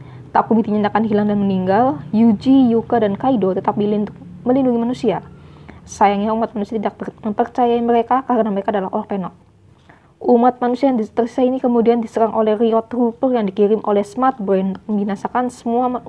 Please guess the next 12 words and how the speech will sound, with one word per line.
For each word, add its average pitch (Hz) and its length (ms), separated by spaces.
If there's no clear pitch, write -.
umat 247 160
manusia. 196 480
Selain 220 400
itu, - 160
Kamen 233 240
Rider 220 320
Saiga 240 640
juga 202 160
muncul 202 320
membantu 214 480
Riot 233 320
Trooper. 254 400